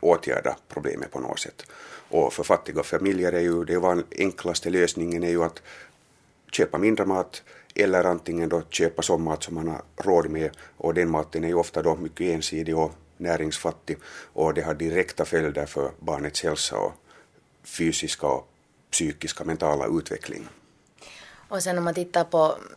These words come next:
Speaker 2: samhälle eller så här ett, ur ett större perspektiv, så vad leder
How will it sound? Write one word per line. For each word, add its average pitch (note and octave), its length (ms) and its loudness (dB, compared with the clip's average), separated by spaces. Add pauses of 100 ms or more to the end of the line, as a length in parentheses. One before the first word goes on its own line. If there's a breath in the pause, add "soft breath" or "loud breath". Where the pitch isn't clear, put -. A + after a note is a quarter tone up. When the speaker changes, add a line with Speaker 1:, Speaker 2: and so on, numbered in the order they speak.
Speaker 2:
samhälle E3 760 0
eller D#3 300 0
så D3+ 100 -6
här D#3 140 -2
ett, D#3 220 -8
ur E3+ 140 2
ett D#3+ 120 -2
större E3 480 2
perspektiv, - 720 -6
så E3+ 140 -2
vad E3+ 180 0
leder D#3 500 0